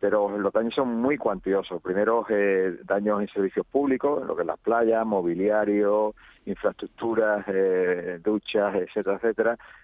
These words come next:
Eh, daños privados a los restaurantes y chiringuitos de, del litoral y, sobre todo, daños de pérdidas de, de arena, y hay playas que prácticamente han desaparecido.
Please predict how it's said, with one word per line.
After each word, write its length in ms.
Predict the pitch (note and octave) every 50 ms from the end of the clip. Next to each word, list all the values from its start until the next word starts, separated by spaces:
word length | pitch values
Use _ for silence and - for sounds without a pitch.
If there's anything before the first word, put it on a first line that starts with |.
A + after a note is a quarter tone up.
| _ _
Eh, 160 | - A2+ A2+ G#2
daños 320 | A2 A#2+ B2+ C3 B2 A2+
privados 580 | - - G#2 G#2+ B2 C3 C3+ B2+ C3+ C#3 C#3 B2
a 40 | A#2
los 120 | G#2+ G#2+ G2+
restaurantes 720 | G2 - - G2+ G2+ F#2+ G2+ G#2+ G#2+ G#2+ - A2 G2+ F#2+
y 80 | G#2+ -
chiringuitos 540 | - - G2 G2 G2 G2+ G#2 - - G2+ F#2+
de, 480 | G2+ G2 F#2+ F#2+ F#2 F2+ F2+ F2+ F2 -
del 180 | - F#2 F2
litoral 500 | F#2 F#2 - A2 G#2 A2+ A#2 A#2 A#2+ B2 - _ - - - - - - - _ _
y, 220 | - G#2 G#2 G#2 F#2+
sobre 220 | - A2+ G2 F#2+
todo, 260 | - G#2 G#2 A2+ B2 A2+
daños 340 | A2 G#2+ G#2+ A2 A#2+ C3
de 120 | A#2+ A#2+ G#2
pérdidas 500 | - B2 C3 C#3 C3 A2+ G#2+ G#2 G2 F#2+
de, 600 | F#2+ F#2+ G2 G2 F#2+ F#2+ F#2 F#2 F#2 F2+ F2 F2
de 120 | E2+ F#2
arena, 480 | F2 F#2 A2 A#2+ A#2+ A2+ A#2 A#2+ F#2 -
y 160 | - G2+ G2
hay 160 | G2 F#2+ G2
playas 380 | - - G2 G2+ G2+ G#2+ G#2+ -
que 280 | - - A2 G#2 G2+ -
prácticamente 520 | - F2+ - - G#2 G2 G2 G2 - A2
han 120 | G#2 G2+ F#2+
desaparecido. 920 | F#2+ F2+ - F#2 - - F2 F2 E2 - - A#2 A2 G2+ F2+ E2+ D#2+